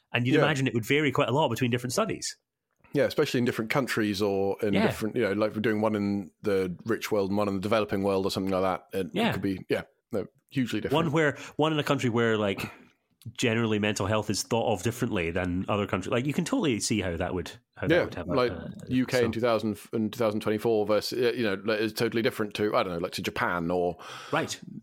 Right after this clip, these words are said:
Speaker 1: Yeah.
Speaker 2: Sub-Saharan Africa or, or anywhere twen-, anywhere in the world twenty years ago. You know,
Speaker 1: Right,
Speaker 2: that's,
Speaker 1: exactly,
Speaker 2: yeah,
Speaker 1: exactly.
Speaker 2: yeah.
Speaker 1: So, yeah, and, and that, by the way, that's a very good point, because older studies, th-,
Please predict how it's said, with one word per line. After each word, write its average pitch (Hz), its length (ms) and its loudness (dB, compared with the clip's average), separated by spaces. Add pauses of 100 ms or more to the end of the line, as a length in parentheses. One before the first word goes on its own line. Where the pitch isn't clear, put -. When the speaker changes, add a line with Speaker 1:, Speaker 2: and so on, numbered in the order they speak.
(120)
Speaker 1:
Yeah. 139 80 0
Speaker 2:
Sub-Saharan 107 400 0
Africa 95 400 0
or, 120 260 2
or 139 320 4
anywhere 127 320 4
twen-, 131 220 2
anywhere 135 200 6
in 131 60 2
the 131 80 2
world 139 160 4
twenty 131 220 2
years 135 160 4
ago. 87 180 0 (260)
You 120 120 0
know, 87 200 2
Speaker 1:
Right, 139 180 0
Speaker 2:
that's, 101 120 2
Speaker 1:
exactly, 113 320 0
Speaker 2:
yeah, 92 140 0
Speaker 1:
exactly. 95 400 -2
Speaker 2:
yeah. - 80 -20 (260)
Speaker 1:
So, 156 560 2
yeah, 143 340 0
and, 131 120 2
and 131 160 2
that, 127 120 2
by 135 140 4
the 127 80 2
way, 113 120 4
that's 110 180 0
a 98 40 0
very 110 160 2
good 95 120 -2
point, 107 180 0
because 101 320 -4 (680)
older 120 380 2
studies, 95 640 -2 (140)
th-, - 100 -12